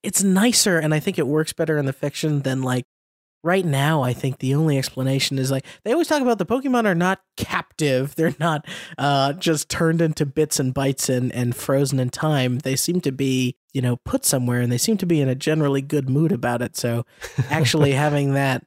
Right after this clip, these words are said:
Speaker 1: um, be true and to have that humane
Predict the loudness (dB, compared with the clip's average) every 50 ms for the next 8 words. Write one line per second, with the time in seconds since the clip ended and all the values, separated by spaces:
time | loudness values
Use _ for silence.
0 | _ _ -6 -4 -2 0 0 0 -2 -4 -8 _ _ -4 -2 -2 -2 -4 -4 -2
1 | 0 0 2 2 2 2 2 0 -2 -2 -6 _ _ _ _ _ _ -2 0 0
2 | 2 0 0 -2 -2 -2 0 0 0 0 0 -2 -2 -4 -4 -8 -6 -2 0 0
3 | 2 2 2 0 2 2 2 2 2 0 0